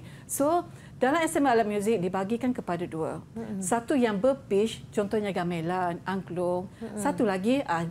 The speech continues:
Speaker 1: boleh kita tengok lepas ni, yang tak berpitch, contohnya, ah, apa tu, kompang.
Speaker 2: Kompang.
Speaker 1: Ah, jadi kita akan tengok ada perbezaan sedikit saja penilaian dia.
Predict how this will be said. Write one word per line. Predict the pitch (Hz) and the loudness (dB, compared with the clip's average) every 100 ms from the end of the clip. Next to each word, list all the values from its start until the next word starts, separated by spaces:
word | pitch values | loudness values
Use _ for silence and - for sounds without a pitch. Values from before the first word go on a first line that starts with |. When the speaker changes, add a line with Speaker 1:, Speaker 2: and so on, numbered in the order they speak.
| - | 0
Speaker 1:
boleh | 262 233 | 2 2
kita | 226 208 | 2 0
tengok | 208 196 160 | 0 -2 -4
lepas | 180 - | -4 -4
ni, | 202 233 226 | -4 -4 -6
yang | - 208 196 | -4 -4 -2
tak | - | -2
berpitch, | 185 196 269 254 | -2 -2 -2 -2
contohnya, | - 208 240 247 269 262 - - | -4 -4 0 0 0 -4 -10 -16
ah, | - 196 196 196 196 190 - - | -4 -2 0 0 0 -2 -10 -8
apa | 175 - 220 | -6 -2 0
tu, | 277 285 | 0 0
kompang. | 233 220 208 202 196 | 2 0 2 0 0
Speaker 2:
Kompang. | 165 202 196 - 190 | -4 -6 -6 -6 -2
Speaker 1:
Ah, | 180 175 165 190 190 196 | 0 0 0 -2 -6 -10
jadi | - 202 269 | -2 0 0
kita | 269 247 | 0 0
akan | 247 | 0
tengok | 254 269 208 - - - - - | 2 4 4 0 -4 -20 -16 -2
ada | 233 254 | 0 2
perbezaan | 339 269 226 240 262 247 | 2 4 4 4 4 2
sedikit | - 226 285 - 277 | 0 2 0 2 2
saja | 226 220 226 | 2 0 0
penilaian | 240 220 214 208 208 190 | 0 0 2 2 2 2
dia. | 175 180 | 2 0